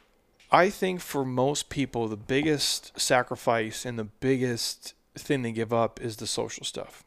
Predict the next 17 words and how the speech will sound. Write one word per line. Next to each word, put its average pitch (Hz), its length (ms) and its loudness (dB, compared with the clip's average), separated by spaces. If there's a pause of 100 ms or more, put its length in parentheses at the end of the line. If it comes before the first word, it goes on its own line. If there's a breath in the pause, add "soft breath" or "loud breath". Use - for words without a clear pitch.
(1800)
Is 123 160 -4
saying 127 280 0
no 123 160 2
to 117 80 -2
some 113 140 -6
happy 110 340 -2
hours, - 420 -10 (520 loud breath)
is 120 260 0
making 127 360 0
a - 20 -6
better 117 220 4
food 113 260 -4
choice 110 320 -2
at 107 100 0
a 104 60 -2
dinner 107 300 0
out, 101 240 -6